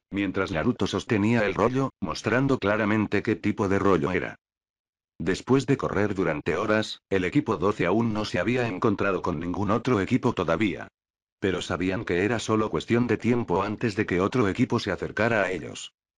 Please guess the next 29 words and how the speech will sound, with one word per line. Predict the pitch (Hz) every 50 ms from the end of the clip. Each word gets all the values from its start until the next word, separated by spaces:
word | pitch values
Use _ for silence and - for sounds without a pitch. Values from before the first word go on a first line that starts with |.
| _ _ _ _
Al | 87 85 82 82
igual | 82 80 98 113 123 120
que | - 107 -
su | - 104 95
equipo | 85 - 147 - 87 80
estaba | 73 - - - 107 107 110 107 101
en | 98 95 90
busca | 95 120 117 - - - 113
del | 95 90 85 -
rollo | 95 98 90 - 131 123
tierra, | - 131 - 80 87 107 104 - -
había | 85 82 104 107 117 117 120
otros | 127 123 - 104 - -
equipos | 98 - - 131 - 143 120 -
que | - 95 87
también | - 85 80 80 101 113 107 76
requerían | 82 85 - 80 73 78 82 80 80
el | 95 92 87
rollo | 85 98 98 87 73 69
cielo, | 69 - 92 101 101 104 104 104 - - _ _ _ _ _ _ _ _
que | - - 110
Naruto | 104 95 101 123 - - 95
sostenía | - 104 90 - - 110 98 104 117 120 117 113
abiertamente. | 95 78 87 101 110 - - - 80 82 90 76 69 65 - - - - _ _ _ _ _ _ _ _ _ _ _ _ _ _ _
Mientras | - 92 98 98 95 90 - 87 87 85 -
estaban | 90 - - 113 110 98 101 90
en | 98 92 73
el | 67 65
bosque, | 73 101 104 - - 110 104